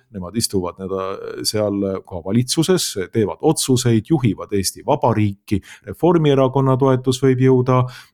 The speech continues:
eh, vali-, valimiskünnise äärele. Ka see ei muuda valitsuse,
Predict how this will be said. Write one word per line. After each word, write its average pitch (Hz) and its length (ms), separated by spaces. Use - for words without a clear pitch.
eh, 120 460
vali-, 127 340
valimiskünnise 120 920
äärele. 120 500
Ka - 160
see 156 300
ei 135 100
muuda 131 300
valitsuse, 127 500